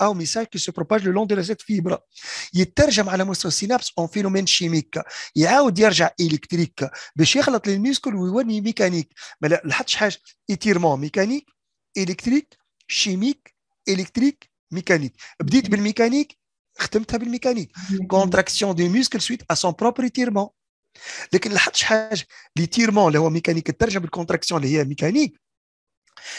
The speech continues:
Speaker 1: لكن حطت دو انترميديير، إلكتريك وشيميك.
Speaker 2: مم.
Speaker 1: وي، كأني نعطيه لك تشانشينة تاع رمضان. شو
Speaker 2: مم.
Speaker 1: الميكانيك اللي يجيب ميكانيك ويعمل دو، آه، زانترميديير؟ تقول لي لو ريفلكس ميوتاتيك.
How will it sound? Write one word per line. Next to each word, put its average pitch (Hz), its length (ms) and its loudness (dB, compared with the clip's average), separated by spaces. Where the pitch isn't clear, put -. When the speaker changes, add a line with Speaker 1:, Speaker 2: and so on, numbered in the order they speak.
Speaker 1:
لكن 156 220 0
حطت - 300 -2
دو 208 340 0
انترميديير، 196 640 -2
إلكتريك 185 440 -2
وشيميك. 208 460 -2
Speaker 2:
مم. 185 400 0
Speaker 1:
وي، 180 160 4
كأني 202 220 6
نعطيه 196 360 2
لك 202 120 -2
تشانشينة 196 380 0
تاع 190 160 2
رمضان. 160 320 -2
شو - 160 0
Speaker 2:
مم. 285 60 4
Speaker 1:
الميكانيك 208 840 0
اللي 175 140 2
يجيب 160 260 0
ميكانيك 165 640 0
ويعمل 180 580 0
دو، 190 340 -2
آه، 156 220 4
زانترميديير؟ 147 840 -4
تقول 143 220 -6
لي 175 180 -6
لو 135 120 0
ريفلكس 131 400 -6
ميوتاتيك. - 560 -16